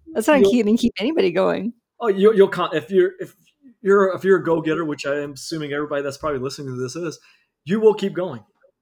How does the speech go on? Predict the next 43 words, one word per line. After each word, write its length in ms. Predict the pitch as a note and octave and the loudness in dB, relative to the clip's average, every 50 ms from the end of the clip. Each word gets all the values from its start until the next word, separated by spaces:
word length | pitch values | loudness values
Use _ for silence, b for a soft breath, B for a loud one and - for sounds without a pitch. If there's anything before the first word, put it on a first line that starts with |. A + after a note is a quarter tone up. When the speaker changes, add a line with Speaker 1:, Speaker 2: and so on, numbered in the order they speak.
| _ _ _ _ _ _ _ _ _ _ _ _ _ | _ _ _ _ _ _ _ _ _ _ _ _ _
Speaker 2:
right? 280 | C#3 C#3+ C#3+ D#3 F#3 A#3 | -6 -2 0 0 0 0
Speaker 1:
Yeah. 60 | G3+ _ _ _ _ _ _ _ - | -2 _ _ _ _ _ _ _ -2
Speaker 2:
You, 160 | D3 F3 F3+ | -2 -2 0
you, 220 | G#3+ D#3+ D#3+ E3 D#3+ | 2 0 0 0 -2
you 240 | - C3 D3+ F3+ F#3 | -8 -4 -2 2 4
will 220 | F#3+ F#3 F#3+ F#3 F#3 | 4 4 4 2 -2
keep 260 | - - F3+ F#3 D#3 | -8 -8 -8 -8 -6
going, 400 | D3+ D3 C3+ A#2+ G2 G2+ G2 _ _ | -6 -8 -8 -8 -14 -18 -20 _ _
I 140 | D3 C#3 C#3+ | -4 -4 -4
promise 420 | D3 - D3 C#3+ C3 B2 A2+ - - | -4 -4 -4 -4 -4 -6 -8 -12 -14
you, 120 | - - _ C#3+ | -16 -18 _ -6
right? 300 | C#3 C#3 D3 D#3+ D#3 D#3 _ - | -4 -2 -2 -2 -2 -6 _ -8
Uh, 360 | D3 C#3 C3 C3 B2+ B2+ A#2+ A#2+ B B B B B B _ | -6 -4 -4 -2 -2 -4 -4 -6 B B B B B B _
and 200 | C3 C#3 C#3+ C3 - | -10 -10 -4 2 4
there 100 | D#3+ E3 D#3 C#3+ | 4 4 4 0
will 200 | D3+ E3 A3 C#4+ - | 0 2 2 2 2
not 160 | D#3 D#3+ D#3+ G#3 - | 2 0 0 -2 0
be 120 | D#3+ D#3 D3 D3 - - | 0 0 0 -2 -4 -4
an 60 | D#3+ D3 | -4 -4
end 100 | C#3+ C#3+ C3 | -4 -4 -4
game 280 | C3 A#2+ A2 A#2 A#2 G2+ G#2 _ _ B2 | -4 -4 -6 -8 -12 -14 -16 _ _ -16
then. 240 | A#2 G#2 - G#2+ _ _ | -14 -14 -14 -18 _ _
Speaker 1:
<laughs> 40 | _ - | _ -4
Mm-hmm. 380 | A3 G#3+ G3+ F#3+ G#3 G3+ G#3 A3+ | -2 -2 0 0 -2 -2 0 0
Speaker 2:
Uh, 320 | B3 C4+ B3 A#3+ - A#2+ A#2+ - _ _ _ _ D#3 | 0 0 -2 -4 -4 -6 -8 -10 _ _ _ _ -6
and 100 | D#3 D#3 | -6 -4
if 100 | C3 C#3+ | -4 -8
you 60 | C#3+ | -6
fall 220 | C3+ G3+ F#3+ F3 | -4 -2 -2 0
in 60 | E3 | 0
love 140 | E3 E3 D3 | -2 -2 -4
with 100 | C#3+ C3+ | -4 -10
the 40 | - | -12
process, 460 | _ _ - B3+ C#4 A#3+ - C3 A#2 - | _ _ -8 -8 -8 -8 -8 -12 -14 -16
great, 340 | _ - A#3+ A3 D#3+ B2 - _ _ _ _ _ | _ -8 -6 -6 -6 -6 -8 _ _ _ _ _
which 180 | - D3 C3+ - | -12 -12 -10 -10
is 100 | D#3 D3 | -10 -6
what 100 | E3 D#3 | -6 -2
happened 260 | C#3+ D#3 D3+ C3 C3+ B2+ | -2 -2 -4 -4 -8 -12
to 60 | A#2+ | -10
me. 260 | C3 F3 G3+ D3+ B2+ | -4 -4 -2 -2 -2
I 100 | C3 D#3+ | -2 -4
don't, 200 | G3+ F#3 C#3+ | -4 -4 -8